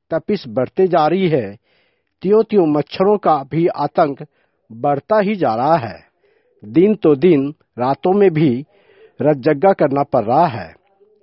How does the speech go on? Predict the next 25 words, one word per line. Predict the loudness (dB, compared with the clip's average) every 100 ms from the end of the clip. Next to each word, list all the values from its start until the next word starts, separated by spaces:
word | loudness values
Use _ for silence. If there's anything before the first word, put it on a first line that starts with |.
| _
اس | 0 0 4
لیے | 4 4 2 -4
منگیر | -2 2 4 2
نگر | 2 0 0
نگم | 0 0 -2
کو | -2 -4
چاہیے | 0 0 2 2
کہ | 0 -2 -4 -6 _ _ _ _ -16
جس | -2 0 0
پرکار | -2 0 0 0
وہ | 0 0 0 -4 _ _ _ _ _ _
منگیر | -2 0 2 2 2
کے | -2
پرتیک | -4 -6 -6 -2 -2 0
وارڈ | 0 2
میں | 0 -2 -2
آدھے | -2 0 0
ادھورے | 2 0 0 2 2
ہی | 0
صحیح، | -2 -2 -2 -4 -12 _ _ _ _ _ -6
اسی | -2 -2
پرکار | 0 0 2 0
پرتیک | 0 -6 -2 -2 0
وارڈوں | 0 2 2 2
میں | 0